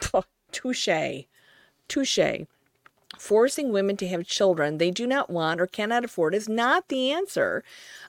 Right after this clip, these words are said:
Uh, legislating bodies and futures is not the way to increase our historically low U S birth rate. A person should not be regulated by the courts for when and if they have children. They should not be forced and regulated about their bodily autonomy.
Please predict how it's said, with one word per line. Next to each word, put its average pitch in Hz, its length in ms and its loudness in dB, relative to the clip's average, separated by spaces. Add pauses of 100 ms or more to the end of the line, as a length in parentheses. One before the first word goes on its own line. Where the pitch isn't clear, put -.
Uh, 196 180 6
legislating 240 760 2
bodies 180 520 2
and 208 160 -2
futures 185 480 0
is 190 160 -2
not 180 240 -2
the 196 80 0
way 175 260 0
to - 220 -8
increase 196 500 -4
our 160 100 0
historically 175 600 0
low 170 400 0
U 165 180 0
S 156 140 0
birth 339 320 -2
rate. 110 260 2 (460)
A 226 60 6
person 392 440 0
should 226 260 -2
not 202 460 4
be 370 140 6
regulated 170 800 4
by 262 300 10
the 349 100 0
courts - 560 -2 (340)
for 226 240 -4
when 262 360 4
and 208 240 0
if 233 240 2
they 233 100 0
have 202 260 -2
children. 226 520 2
They 185 120 6
should 233 320 2
not 214 300 4
be 294 100 -2
forced 156 600 -2
and 180 180 0
regulated 180 600 2
about 165 300 0
their 175 100 -2
bodily 180 480 2
autonomy. 156 640 0